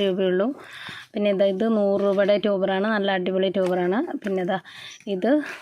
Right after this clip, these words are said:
വലിയ ട്യൂബറയാണ്, ആ, ട്യൂബറാണ് നൂറ്റി അൻപത്. പിന്നെ ഇത് ഏറ്റവും വലിയ ട്യൂബർ കേട്ടോ, യെല്ലോ പിയോണി നൂറ്റി എഴുപത് കേട്ടോ. ഇത്രയും ട്യൂബേഴ്സാണ് യെല്ലോ പിയോണിയുടെ ഉള്ളത്. റേറ്റ് വന്നിട്ട് എഴുപത് രൂപ,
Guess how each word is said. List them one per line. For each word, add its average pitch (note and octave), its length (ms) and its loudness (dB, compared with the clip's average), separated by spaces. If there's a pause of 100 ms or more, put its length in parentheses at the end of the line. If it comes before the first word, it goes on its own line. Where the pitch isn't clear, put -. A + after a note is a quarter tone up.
(220)
വലിയ A#3 180 4 (120)
ട്യൂബറയാണ്, F#3+ 540 4 (120)
ആ, - 20 2 (160)
ട്യൂബറാണ് G3 460 2
നൂറ്റി G3+ 300 2
അൻപത്. F#3 300 2 (640)
പിന്നെ A3 220 0
ഇത് G#3+ 100 4 (100)
ഏറ്റവും G#3+ 380 0
വലിയ G3 240 2
ട്യൂബർ F#3 260 2
കേട്ടോ, F#3 200 0
യെല്ലോ F3+ 260 0
പിയോണി F#3 320 0 (300)
നൂറ്റി F#3+ 280 0
എഴുപത് F3+ 300 2
കേട്ടോ. E3+ 200 -2 (760)
ഇത്രയും G#3 280 0
ട്യൂബേഴ്സാണ് F#3+ 640 0
യെല്ലോ G#3 260 4
പിയോണിയുടെ F#3+ 440 2
ഉള്ളത്. F3 220 2 (600)
റേറ്റ് A3 220 0
വന്നിട്ട് A3 320 2 (240)
എഴുപത് A3 380 4
രൂപ, G#3 180 2